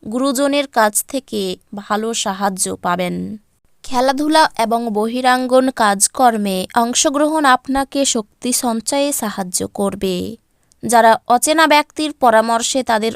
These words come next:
অর্থ বিনিয়োগ করেছিলেন, তারা আজ খুব সুবিধা পাবেন। কর্মস্থানে আপনি অত্যাধিক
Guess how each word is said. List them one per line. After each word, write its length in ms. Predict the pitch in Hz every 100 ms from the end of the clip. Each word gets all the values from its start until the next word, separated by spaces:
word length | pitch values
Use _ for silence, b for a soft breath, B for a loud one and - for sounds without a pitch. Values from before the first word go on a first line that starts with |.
| -
অর্থ 360 | - 233 240 -
বিনিয়োগ 520 | 277 285 285 294 269 -
করেছিলেন, 800 | 233 226 269 - 208 190 185 185 _ _ _ -
তারা 300 | 220 214 214
আজ 380 | - 202 202 208 - _ _
খুব 220 | - 285 277
সুবিধা 540 | - 226 226 214 196
পাবেন। 600 | - 196 190 190 196 220 - _ _ _ _ -
কর্মস্থানে 760 | 269 262 311 370 - 339 339
আপনি 440 | 320 269 - 277 277 -
অত্যাধিক 480 | 214 208 247 247